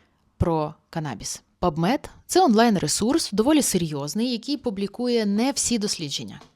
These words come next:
а тільки ті, які вартують довіри. В книзі Включені дані з дуже багатьох наукових сфер: з ботаніки, етноботаніки, археології, неврології, психології, поведінки людини, токсикології, хімії. Ох,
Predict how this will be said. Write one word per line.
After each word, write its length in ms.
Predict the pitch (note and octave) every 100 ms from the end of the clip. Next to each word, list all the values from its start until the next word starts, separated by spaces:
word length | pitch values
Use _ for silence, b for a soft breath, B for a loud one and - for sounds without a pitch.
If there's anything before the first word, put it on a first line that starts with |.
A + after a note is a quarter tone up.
| _ -
а 120 | - E3
тільки 500 | - B3 B3+ - C#4
ті, 200 | - C4
які 220 | B3+ C#4
вартують 440 | C4 B3 F#3+ F#3+
довіри. 400 | F3+ D#3+ A2 - -
В 100 | -
книзі 500 | - A3 E4 E4+ F4 F4+ _ -
Включені 500 | - E4+ F4+ C4 G#3+
дані 680 | F3 A3 A3 A3 G#3+ G#3+ G#3
з 140 | G3
дуже 580 | F#3 F3+ A#3 B3 B3+ A#3
багатьох 680 | A3 A3 F#3 - E3 E3+ -
наукових 460 | G3+ F#3 E3+ D3 C#3
сфер: 400 | - A2+ - -
з 100 | D#3
ботаніки, 640 | D#3 F3 A3+ A3+ G#3+ G#3 -
етноботаніки, 840 | G#3 G#3 G#3 F#3 F3 D#3 A#2+ A#2+ F3
археології, 640 | G#3 - A3+ G3+ D#3+ E3
неврології, 580 | F#3 G3 G#3+ F#3 D#3 -
психології, 680 | - G3+ A#3 G#3 F#3 D#3+ D#3 B B B -
поведінки 760 | F#3 F#3 D#3+ F3+ G#3 A3 G3+ G#3
людини, 420 | G3 E3 D3+ C#3+
токсикології, 760 | G3+ - G#3+ A3 F#3+ D#3+ D3
хімії. 560 | D3 - A#3 G3+ D#3+ D#3 B B B B B -
Ох, 320 | G#3 E3